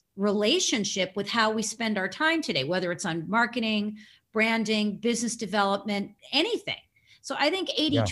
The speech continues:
Speaker 1: the eighty twenty rule is as true today as it was then. That's just
Speaker 2: Yeah.
Speaker 1: one example. With David Allen,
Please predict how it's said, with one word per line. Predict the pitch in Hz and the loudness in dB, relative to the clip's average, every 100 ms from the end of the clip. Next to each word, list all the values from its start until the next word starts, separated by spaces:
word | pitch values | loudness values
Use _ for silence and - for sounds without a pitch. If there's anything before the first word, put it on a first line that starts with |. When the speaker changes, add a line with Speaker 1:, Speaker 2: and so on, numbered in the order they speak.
| - | -4
Speaker 1:
the | 240 | -6
eighty | 262 277 277 - | -2 0 0 0
twenty | 294 294 | -2 -2
rule | 269 208 196 | 0 0 0
is | 190 | -2
as | 190 | -6
true | - 294 269 | -6 0 2
today | 226 208 196 | 2 2 2
as | 160 | 0
it | 170 | -2
was | 170 156 147 | -2 -2 -2
then. | 170 151 - | -4 -4 -4
That's | 196 233 | -4 -2
just | 311 - | 0 0
Speaker 2:
Yeah. | 175 | 0
Speaker 1:
one | 151 196 214 185 160 - | -2 2 2 2 -2 -8
example. | 165 147 180 175 - 147 - _ _ _ _ - | -6 -4 -2 -2 -4 -12 -14 _ _ _ _ -6
With | 233 233 | -6 0
David | 220 233 254 | 2 2 4
Allen, | 175 160 185 294 | 4 4 4 2